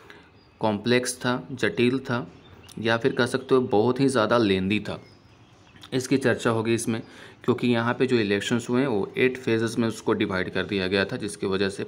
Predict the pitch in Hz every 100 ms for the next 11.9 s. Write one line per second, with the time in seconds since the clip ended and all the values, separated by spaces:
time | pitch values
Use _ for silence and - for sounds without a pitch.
0 | - 104 113 110 90 87 87 98 104 160
1 | - - - - 120 127 - 135 127 127
2 | 139 117 120 113 107 104 101 113 110 110
3 | 110 120 139 127 - 127 98 95 127 131
4 | 156 160 170 196 240 - - - - -
5 | 101 92 82 - - - - - - -
6 | - - - - - - 135 143 123 117
7 | 113 101 98 123 - - - - - 143
8 | 160 170 156 151 143 123 120 120 151 151
9 | 127 127 131 113 110 104 104 104 92 -
10 | - - - - - - 135 147 139 143
11 | 139 123 110 104 - 131 - 113 110